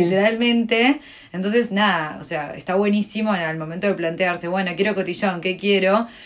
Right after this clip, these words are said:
Como que capaz que darle una vuelta de tuerca y pensar, "Bueno, que mi cotillón sea o con cosas recicla-, no sé, de cartón que se recicló", y capaz que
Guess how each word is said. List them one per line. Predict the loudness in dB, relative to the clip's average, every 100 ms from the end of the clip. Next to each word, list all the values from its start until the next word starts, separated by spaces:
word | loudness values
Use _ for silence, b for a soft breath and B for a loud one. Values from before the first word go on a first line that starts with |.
| B
Como | -8 -6 -4
que | -4 -4
capaz | -8 -6 -4
que | 0 0
darle | 2 2
una | 0 -2
vuelta | 0 2
de | 2
tuerca | 2 2 0
y | 0
pensar, | -4 -2 0 0 0
"Bueno, | -2 -2
que | -4
mi | -6
cotillón | -6 -6 -4 -4
sea | 0 -2 0
o | 2 0 0
con | -4 0
cosas | 0 4 2 2 -6 b b b
recicla-, | -6 -4 -4 -2 0 -2
no | -2
sé, | 0
de | 0
cartón | 0 0 2 2 4 2
que | 0
se | -2
recicló", | -4 -4 -2 0 2 2
y |
capaz | 2 -4 -4
que | -6